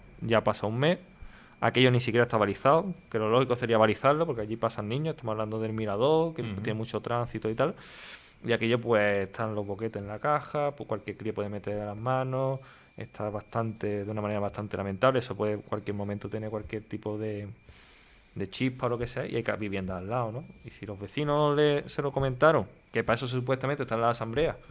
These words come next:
Speaker 1: y el alcalde pues se compromete, pues lo lógico es que tú cumplas tu palabra, ¿no?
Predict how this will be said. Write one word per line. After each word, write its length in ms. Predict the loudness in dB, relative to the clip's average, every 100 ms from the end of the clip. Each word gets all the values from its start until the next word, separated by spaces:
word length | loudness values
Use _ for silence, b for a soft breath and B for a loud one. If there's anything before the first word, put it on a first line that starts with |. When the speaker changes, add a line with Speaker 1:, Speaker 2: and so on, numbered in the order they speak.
| b b b b
Speaker 1:
y 60 | -8
el 60 | -8
alcalde 400 | -4 0 2 2
pues 160 | 0
se 100 | -2
compromete, 640 | -4 -2 2 2 4 2 2 -6 -8
pues 140 | -6
lo 140 | -6 -4
lógico 320 | -2 -2 -4
es 40 | -6
que 60 |
tú 120 | -6
cumplas 260 | -6 -4 -4
tu 100 | -2
palabra, 360 | 2 2 2 -2
¿no? 160 | -4